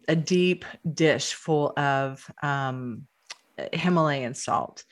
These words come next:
If I've just used some crystals, then I, I bury them. And, and because I, I have one person coming in after the next, and I'm not gonna use the same crystal. Well, maybe.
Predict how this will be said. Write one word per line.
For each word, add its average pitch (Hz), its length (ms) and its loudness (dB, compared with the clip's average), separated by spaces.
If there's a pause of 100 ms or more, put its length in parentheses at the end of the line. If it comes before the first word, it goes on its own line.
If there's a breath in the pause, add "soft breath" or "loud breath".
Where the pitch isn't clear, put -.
(180 loud breath)
If - 140 -8
I've 156 200 2
just 165 440 2
used 160 440 -2
some 180 140 -4
crystals, 127 720 -8
then 131 380 -4
I, 131 400 -4
I 131 80 -4
bury 139 520 -2
them. 123 340 -6
And, 156 120 2
and 160 280 0 (340 loud breath)
because 190 260 2
I, 262 100 8
I 220 120 6
have 254 140 2
one 208 180 6
person 175 400 -2
coming 165 300 -2
in 147 120 -2
after 135 280 -4
the 131 100 -6
next, - 420 -8
and - 180 -16
I'm 170 100 2
not 180 160 4
gonna 165 160 -2
use 151 240 -6
the 139 80 -6
same 143 280 -2
crystal. 131 480 -8
Well, 247 220 -2
maybe. 143 460 -2